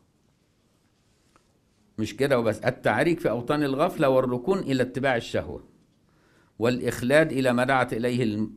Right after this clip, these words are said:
المنية. المنية اللي هي ما يتمناه، يعني الرغبة يعني. إنما المريد بقى منسلخ عن هذه الجملة كلها، فصار خروجه أمارة،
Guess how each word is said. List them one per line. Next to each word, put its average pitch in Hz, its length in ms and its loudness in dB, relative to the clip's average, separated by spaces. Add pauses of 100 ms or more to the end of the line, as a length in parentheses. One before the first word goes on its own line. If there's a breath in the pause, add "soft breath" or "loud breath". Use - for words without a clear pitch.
المنية. 101 1040 -2 (300)
المنية 120 360 -2
اللي 110 200 -2
هي 113 60 -4
ما 110 160 -2
يتمناه، 98 520 -2
يعني 76 320 -8 (140)
الرغبة 87 440 -2
يعني. 69 240 -14 (2000 soft breath)
إنما 123 300 2
المريد 135 460 2
بقى 143 280 4 (100)
منسلخ 120 680 2
عن 110 160 -2
هذه 113 280 -2
الجملة 98 360 -6
كلها، - 280 -18 (1500)
فصار 147 540 2
خروجه 180 800 4 (1300)
أمارة، 143 640 2